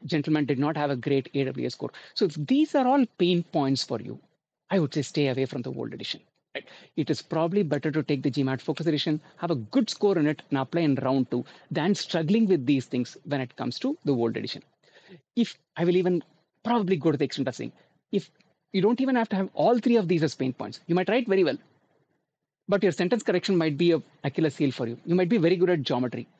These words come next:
Even in that case, why do you want to struggle with something that you're not good at? I think one gentleman, I think Abhinav or someone said, "My grammar is poor, so should I wait for the G mat focus edition?" Something, one, even one part of it,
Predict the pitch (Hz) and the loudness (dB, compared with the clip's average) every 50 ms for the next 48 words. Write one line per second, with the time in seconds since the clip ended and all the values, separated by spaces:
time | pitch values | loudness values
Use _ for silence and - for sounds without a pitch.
0 | _ _ _ _ _ _ - 311 320 339 330 - - - 156 180 - - 160 123 | _ _ _ _ _ _ -8 -6 -4 -2 -2 -2 -2 -2 -4 -4 -4 -2 -2 -2
1 | 127 - - _ _ _ _ _ _ - 143 156 160 240 226 196 196 190 196 214 | -2 -6 -14 _ _ _ _ _ _ -10 -8 -2 0 0 0 2 0 0 2 0
2 | - - - 165 143 170 175 160 156 - - 143 143 160 156 147 - 156 131 123 | -2 0 0 0 2 2 2 0 0 -2 -4 -4 -2 0 -2 -2 -2 -4 -4 -2
3 | 139 139 131 - - 127 117 - - 147 165 151 143 143 147 160 160 135 160 143 | -2 -4 -4 -4 -8 -8 -8 -6 -4 -2 0 0 0 0 0 -2 0 0 -2 -4
4 | - 170 160 151 147 135 - - 139 135 - 143 - 123 135 180 208 196 175 165 | -2 -2 0 0 0 -2 -4 -6 -10 -8 -8 -8 -8 -4 -4 -4 -4 -4 -6 -6
5 | - - 131 - 143 - - - - - - - - - - - 143 117 110 - | -8 -8 -8 -8 -4 -4 -6 -6 -8 -20 -20 -20 -20 -12 -6 -4 -4 -2 -2 -2
6 | 151 147 185 190 196 175 - - - 165 135 - - - - 156 147 139 127 - | 0 0 2 2 2 0 -2 -2 0 0 0 0 -4 -6 -2 0 0 0 0 0
7 | - 135 120 - - - 160 147 135 139 147 127 - 156 127 135 117 143 131 131 | -2 -4 -4 -4 -4 -2 -2 0 0 0 0 -2 -2 -4 -4 -2 -2 -2 -2 -2
8 | 127 120 - 131 - 131 - - 165 - _ _ _ _ _ - - - 233 233 | -2 -4 -8 -14 -14 -14 -16 -16 -16 -20 _ _ _ _ _ -16 -6 -4 -2 -2
9 | 240 - _ - - 226 214 196 170 160 147 131 147 165 214 226 - _ _ _ | -2 -4 _ -2 0 2 2 2 0 -2 -4 -4 -2 2 2 2 0 _ _ _
10 | _ _ _ _ - 196 185 170 147 131 131 160 180 196 202 - - 175 156 160 | _ _ _ _ -4 -2 0 0 0 0 2 2 2 2 0 0 0 -2 -2 -2
11 | - - 151 139 - 147 127 - - | -2 -4 -4 -2 -2 -4 -4 -4 -10